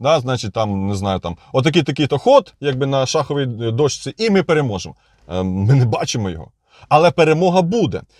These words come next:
І перемога може бути завдяки непередбачуваним речам. Так ось, що таке "Чорний лебідь"? "Чорний лебідь" — це подія, яка є несподіваною для експертів. Увага! Ця подія несподівана для експертів.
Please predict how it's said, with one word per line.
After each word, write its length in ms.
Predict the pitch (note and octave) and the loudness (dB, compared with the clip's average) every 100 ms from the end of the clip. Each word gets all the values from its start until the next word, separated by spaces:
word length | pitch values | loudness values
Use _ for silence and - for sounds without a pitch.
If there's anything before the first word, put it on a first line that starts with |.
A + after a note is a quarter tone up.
| _ | _
І 80 | D3+ | -6
перемога 540 | D#3 D#3+ D#3 A#3+ G#3+ | 2 2 4 6 4
може 280 | E3 D#3+ C3 | 4 0 0
бути 320 | G#2 F3 G3 | -2 -2 -2
завдяки 420 | C3+ C#3 C#3 D3+ D3 | -2 -2 -4 -4 -2
непередбачуваним 960 | E3+ D3+ D#3 B2+ A#2 D#3+ - C#3+ C#3+ | -2 0 -2 0 2 0 0 -2 -2
речам. 280 | C#3 - G2+ | -2 -2 -2
Так 180 | A2 C3 | -2 2
ось, 100 | E3 | 2
що 180 | - G#3 | 2 -2
таке 180 | - F3+ | 0 0
"Чорний 280 | E3+ E3+ | 0 2
лебідь"? 240 | D3 F2 - - - | 0 0 -6 -16 -14
"Чорний 300 | - F#3+ B3 | 0 2 4
лебідь" — 340 | A3+ D#3 C3+ C#3 | 4 4 4 0
це 120 | F3 | -4
подія, 580 | F3 D3 G#2+ B2+ D3+ F3+ - | -2 -2 0 0 0 -4 -6
яка 280 | A2 C3+ F#3 | -2 2 4
є 200 | D#3+ D#3+ | 4 2
несподіваною 1000 | D3 F#3+ - - E3 A2+ G#3+ G#3 F3 D3+ | 2 2 0 -4 -4 -2 0 0 2 0
для 220 | A2+ D3 F3 | 2 2 0
експертів. 720 | D#3 - - F3+ B2+ - - _ - | -2 -6 2 2 2 -4 -14 _ -6
Увага! 360 | B2+ D#3 F2 - - - | 2 2 0 -6 -20 -8
Ця 180 | - F#3+ | -4 0
подія 380 | F3 E3 B3+ | -2 0 0
несподівана 640 | A3+ D#3+ - D#3+ E3 G#3 F3 | 0 -2 -4 -4 0 0 0
для 120 | D3+ | 0
експертів. 520 | D3+ - D3+ G2 - | -2 -2 -4 -4 -8